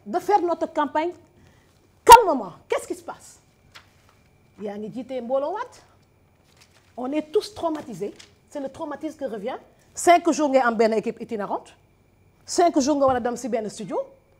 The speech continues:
cinq jours nga amaat benn équipe, mais on se, on se, on se moque de qui? Affaire u yabaate la. Heure bi,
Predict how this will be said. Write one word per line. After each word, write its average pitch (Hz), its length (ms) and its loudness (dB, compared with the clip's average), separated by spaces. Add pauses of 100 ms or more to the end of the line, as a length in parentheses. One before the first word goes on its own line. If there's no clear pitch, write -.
(280)
cinq 370 380 0
jours 285 160 2
nga 294 80 0
amaat 254 240 -4
benn 254 140 -4
équipe, 254 320 -12
mais 269 120 0
on 285 120 4
se, 285 140 -2 (140)
on 294 120 0
se, 285 180 -10
on 349 80 -2
se 370 100 2
moque 294 280 2
de 262 80 -2
qui? 247 260 -12 (400)
Affaire 277 340 -6
u 202 60 -10
yabaate 196 380 -8 (100)
la. - 60 -20 (1500)
Heure 392 180 6
bi, 269 280 -6